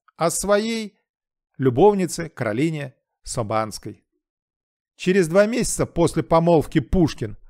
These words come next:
оставив невесту, мчит в Петербург якобы по делам, а в действительности опять к Собанской, которая докладывала обо всех мыслях и действиях поэта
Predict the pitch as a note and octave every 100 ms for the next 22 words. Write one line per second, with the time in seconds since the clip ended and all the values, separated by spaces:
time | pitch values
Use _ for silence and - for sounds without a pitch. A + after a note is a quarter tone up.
0 | - C#3+ C3+ - F#3 E3 D#3+ F3 A#3+ A#3+
1 | - F#3+ _ - F3 - C#3+ - B3 -
2 | - - A#2 B2+ C3+ _ - C#3+ G#3 F#3+
3 | G3 G3 E3+ G#3+ D3+ G2+ A2+ _ _ C#3
4 | C#3 E3+ F3+ B3 G3 - - - A#2 -
5 | - F3+ A#3 G3+ - A2+ _ _ _ _
6 | C3+ B2+ E3+ D#3 B2+ C3+ - D3 C3 C3+
7 | C3 C#3+ - D3 C#3+ E3 C#3 A#2+ - B2
8 | C3+ - A2 - A2+ G#3 G3 F#3